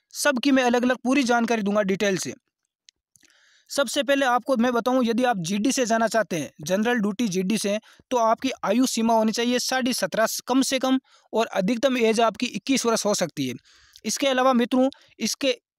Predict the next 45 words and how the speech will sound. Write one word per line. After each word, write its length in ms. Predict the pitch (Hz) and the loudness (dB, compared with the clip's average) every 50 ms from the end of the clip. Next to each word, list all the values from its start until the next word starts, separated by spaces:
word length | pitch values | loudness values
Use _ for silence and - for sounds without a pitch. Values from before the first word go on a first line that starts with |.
| _ _ - | _ _ -8
इससे 260 | - - - 277 269 | -6 -4 -2 0 0
भी 120 | 247 277 | 2 2
नहीं 180 | 240 240 254 240 | 4 4 2 2
चलेगा। 400 | - 233 214 208 190 214 214 233 - _ _ _ - | 0 0 0 2 2 2 0 0 -4 _ _ _ -8
इसमें 260 | 208 196 - 262 277 262 | -6 -2 0 0 2 2
आपकी 360 | 233 226 233 233 - 269 247 | 2 2 0 0 0 -2 -2
जो 80 | 254 240 | 0 0
आयु 220 | - 190 220 254 | 0 0 0 0
सीमा 260 | 233 - 233 226 240 | 0 0 0 2 2
है 60 | 247 240 | 2 2
वो 160 | 247 254 - - - 214 | 0 -2 -2 -4 -2 0
एक 300 | 214 240 262 277 269 - | 2 4 4 2 2 0
अक्टूबर 440 | - 226 - - - 262 254 262 247 | -2 -4 -2 0 0 2 2 2 0
उन्नीस 320 | 214 220 220 233 247 - | 0 0 0 0 0 0
सौ 120 | - 254 233 | 0 0 0
निन्यानवे 540 | 202 190 190 190 208 214 226 240 247 247 | 0 0 2 2 2 2 2 2 0 0
से 120 | - - 226 | 0 -2 0
लेकर, 340 | 202 190 185 - 196 165 - - | 0 0 0 0 -2 -2 -2 -4
यहाँ 200 | 151 196 202 208 | -4 -4 -4 -2
पर 100 | 240 233 | 0 -2
आप 120 | 226 214 190 | -2 -2 -2
देख 200 | 208 233 233 - | -4 -4 -4 -4
सकते 220 | 226 208 - 233 | -6 -4 -4 -4
हैं, 40 | 220 | -4
मैं 100 | 220 180 | -2 -2
जूम 220 | 156 175 185 190 | -2 -2 -2 -2
कर 140 | 175 202 196 | -2 -2 -2
देता 220 | 190 202 180 202 | -2 -2 -2 -2
हूँ, 120 | 196 214 233 - - - - _ _ _ | -4 -4 -6 -10 -18 -20 -20 _ _ _
एक 300 | 208 208 233 262 269 - | -2 0 0 0 0 -2
अक्टूबर 420 | 254 202 - - 262 247 247 262 254 | -4 -6 -4 -2 0 2 2 2 2
उन्नीस 280 | 220 214 220 240 233 | 0 0 0 0 0
सौ 100 | - 262 247 | -2 -2 0
निन्यानवे 520 | 202 190 185 185 196 214 226 240 262 254 | 0 0 2 2 2 2 2 2 0 0
से 120 | - 262 233 | 0 0 0
लेकर 420 | 208 214 214 - 254 254 254 269 - - - - - _ _ - | 0 0 0 2 2 2 2 0 -4 -10 -18 -20 -20 _ _ 0
एक 280 | 208 226 247 277 262 226 | 2 4 4 4 2 0
अप्रैल 280 | 226 - 247 254 254 240 | -2 0 2 2 2 2
दो 200 | 202 220 226 240 | 2 2 2 2
हज़ार 220 | 240 220 247 247 240 - _ | 2 2 -2 -2 -4 -4 _
तीन 200 | 233 226 240 240 | 0 2 2 2
के 140 | 226 262 254 | 2 2 0
बीच 400 | 196 170 180 202 226 262 285 - | -2 0 2 4 4 4 4 4
में 120 | 277 262 254 | 2 4 4
आपकी 280 | 240 233 220 - - | 4 2 2 0 -2